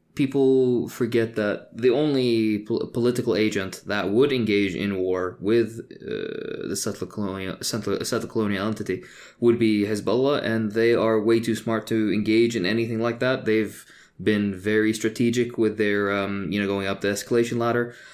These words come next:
They haven't, uh, took the bait on the many attempts at trying to draw them into a wider regional conflict, and already it's not going well at all for, for the Israelis.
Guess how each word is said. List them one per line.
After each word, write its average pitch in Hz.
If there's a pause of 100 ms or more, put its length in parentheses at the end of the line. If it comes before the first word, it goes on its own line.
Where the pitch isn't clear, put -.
(140)
They 107
haven't, 110
uh, 67
took -
the 113
bait 110
on 107
the 104
many 101
attempts 104
at 101
trying 107
to 104
draw 101
them 101
into 120
a 110
wider 107
regional 107
conflict, 104 (360)
and 98
already 107
it's -
not 101
going 95
well 95
at 101
all 107
for, 104
for 98
the 101
Israelis. 92